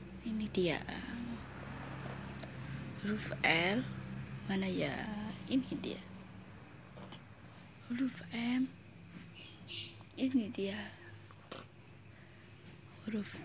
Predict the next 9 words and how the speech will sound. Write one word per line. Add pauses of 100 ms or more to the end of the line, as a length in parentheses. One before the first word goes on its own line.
N. (480)
Mana
ya? (800)
<clears throat> (2750)
Ini
dia. (1800)
Huruf
O. (3500)
Huruf